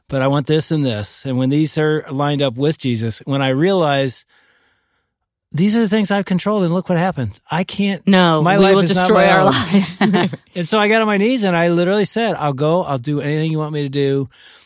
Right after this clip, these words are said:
Speaker 1: Um, it's a beautiful story 'cause I end up meeting Ann the n-, very next day. But here's, as I think back to that moment, and I don't know, you know, I've got a master's in divinity. I'm sure this theologically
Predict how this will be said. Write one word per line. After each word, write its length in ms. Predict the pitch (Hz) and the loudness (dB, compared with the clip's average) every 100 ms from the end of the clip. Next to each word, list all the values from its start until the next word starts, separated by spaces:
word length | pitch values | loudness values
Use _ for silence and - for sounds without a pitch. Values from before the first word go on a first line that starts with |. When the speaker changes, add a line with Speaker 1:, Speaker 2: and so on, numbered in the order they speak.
| _ 196 | _ -6
Speaker 1:
Um, 640 | 139 127 120 120 120 117 _ _ _ | -2 0 0 -2 -4 -10 _ _ _
it's 220 | 147 - | -6 -2
a 80 | 135 | -2
beautiful 400 | 120 156 151 151 | 0 0 0 -4
story 260 | - 151 143 | -2 -2 0
'cause 160 | 139 | -2
I 80 | 135 | -2
end 120 | 139 | 0
up 100 | 135 | -2
meeting 300 | 135 139 131 | -2 -4 -2
Ann 160 | 131 135 | -2 -2
the 60 | |
n-, 180 | 117 120 - | -2 -4 -4
very 240 | 131 131 | -2 -2
next 240 | 120 110 | -4 -6
day. 220 | - 147 127 | -2 -2 -2
But 200 | 123 107 | -4 0
here's, 320 | 156 233 185 | 0 2 -2
as 280 | 180 165 147 | -2 -2 0
I 140 | 151 | -4
think 240 | - 214 | -2 -4
back 200 | 185 165 - | 0 -2 -2
to 80 | 147 | -6
that 180 | 135 | -4
moment, 380 | 131 123 107 85 - | -4 -6 -6 -10 -8
and 120 | 143 | -2
I 100 | 190 | 2
don't 120 | 233 196 | 2 2
know, 260 | 180 170 - - - - _ - | 2 2 -2 -18 -20 -20 _ -4
you 80 | 214 | -2
know, 60 | |
I've 60 | 208 | 0
got 120 | 202 | 0
a 40 | 180 | 0
master's 460 | 151 156 170 147 | 0 0 -2 -2
in 80 | 147 | -2
divinity. 540 | 139 131 139 135 143 | -2 0 0 2 0
I'm 240 | 147 175 180 | 0 0 -2
sure 240 | - 165 | -2 -2
this 200 | 151 143 | 0 -4
theologically 840 | - 160 151 139 139 131 127 139 | -2 -2 0 0 -2 -4 -4 -2